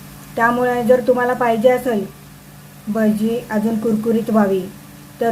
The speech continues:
तुम्ही मूग भिजवताना त्याच्याबरोबर, अ, एक वाटी मूग असेल तर पाव वाटी तांदूळ भिजवू शकता आणि वाटताना दोन्ही, अ, मूग, मुगाबरोबर तांदूळ पण त्याच्यात वाटणात टाकायचे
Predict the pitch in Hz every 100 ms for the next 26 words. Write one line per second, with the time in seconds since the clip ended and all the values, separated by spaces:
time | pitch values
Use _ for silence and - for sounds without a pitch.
0 | 214 233 240 233 240 214 240 220 233 240
1 | 240 233 233 226 226 233 220 233 226 -
2 | - - - - - 214 214 214 247 254
3 | 233 247 240 240 233 226 233 214 233 220
4 | 226 220 226 220 226 220 214 208 214 214
5 | 214 214 214 214 - 214 226 - - -
6 | 208 220 220 202 - 226 226 226 226 233
7 | 269 - - 226 220 214 208 196 - 226
8 | 226 214 214 226 226 226 226 233 226 233
9 | - 214 214 220 214 233 254 214 214 214
10 | 214 196 202 208 220 202 190 185 220